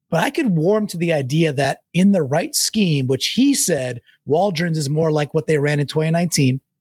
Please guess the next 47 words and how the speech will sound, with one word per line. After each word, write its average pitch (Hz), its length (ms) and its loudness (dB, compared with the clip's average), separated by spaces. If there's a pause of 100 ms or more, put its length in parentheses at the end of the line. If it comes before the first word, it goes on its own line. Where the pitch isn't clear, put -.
(160)
maybe 247 240 0
the 302 100 -2
dude 285 220 -2
could 226 100 -4
be 254 120 2
effective. - 460 -4 (380)
And 160 140 0
then 170 160 -2
back 165 200 -2
to 165 80 -8
the 147 60 -4
point 170 220 -2
of 135 60 -2
Metcalf, 131 520 -4
yeah, 262 160 2
man, 170 300 0 (340)
lock 165 480 -2
that 302 320 -4
dude 247 280 4
up. 131 280 -2 (300)
Maybe 202 220 2
you 269 60 2
don't 247 180 -2
gotta 214 180 -2
get, 180 260 -2
go 190 140 0
give 170 200 0
him, 170 260 0 (500)
you 175 160 2
know, 143 240 2
the, 147 300 -4
the 147 120 2
top, - 420 -2
the 151 80 -4
Davante 160 520 0
Adams 180 420 0
contract 147 500 -2
right 143 140 0
now 143 140 0
'cause 135 140 -2
he's 131 120 0
not 147 200 -4
quite 156 380 -4
there 226 260 2
yet 143 420 -2
type 147 260 -4
thing, 131 280 -2